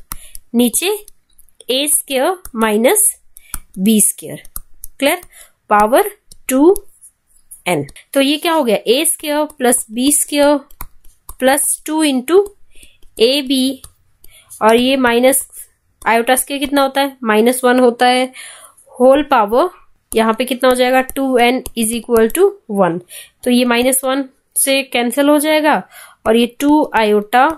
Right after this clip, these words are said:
over टू की पावर टू एन equal to one। तो अब फाइनल क्या बचा आपका, ये हो जाएगा iota two n is equal to one, that means iota square की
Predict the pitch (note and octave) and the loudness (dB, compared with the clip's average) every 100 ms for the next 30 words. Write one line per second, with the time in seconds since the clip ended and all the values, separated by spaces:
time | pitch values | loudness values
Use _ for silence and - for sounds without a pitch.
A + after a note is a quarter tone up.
0 | - B3 A#3 A3+ A#3 - - C4+ E4+ F4 | -4 2 4 4 0 -2 -2 4 4 2
1 | - - A3+ - G3+ G3 A#3 E4 E4 _ | -6 -8 -8 0 0 2 2 0 -2 _
2 | _ C#4 C#4+ D4+ - A3+ B3 D#4 - - | _ 0 4 2 0 0 0 -2 -4 -8
3 | A3 G3+ - G#3 G3+ D4 D#4+ G#3 F#3 D3 | -8 -4 2 4 4 2 0 2 0 0
4 | - - - - _ _ - A#3 - - | -6 -16 -20 -20 _ _ 0 0 0 0
5 | A#3 C4 D4 D#4 D4 D4 C4 B3 A3 - | 0 0 -2 0 2 0 0 -2 -4 -2
6 | A#3 F4 - _ A#3 C4 C#4 B3 G#3+ G#3+ | -2 -2 -10 _ 0 2 2 2 0 0
7 | D4+ E4 _ _ _ _ _ _ - - | -4 -6 _ _ _ _ _ _ -20 -20
8 | - _ - A3+ A#3+ C4 - D4 E4+ - | -20 _ -4 0 0 0 0 0 0 -6
9 | - - C#4+ D4 C#4 G#3+ A#3 D4 - - | -18 -8 0 0 0 0 0 -2 -4 -4
10 | A3 A3 G#3 A3 G#3 A3 G#3 A#3+ E4+ F4 | -2 -2 0 0 2 2 2 4 2 -2
11 | A3 G#3 A3+ B3+ B3 A3 G#3+ A3+ A#3 C4 | 0 0 2 2 0 -2 0 0 0 0
12 | C#4+ - B3 A#3 A#3 B3+ | -2 -4 -2 -2 -2 -6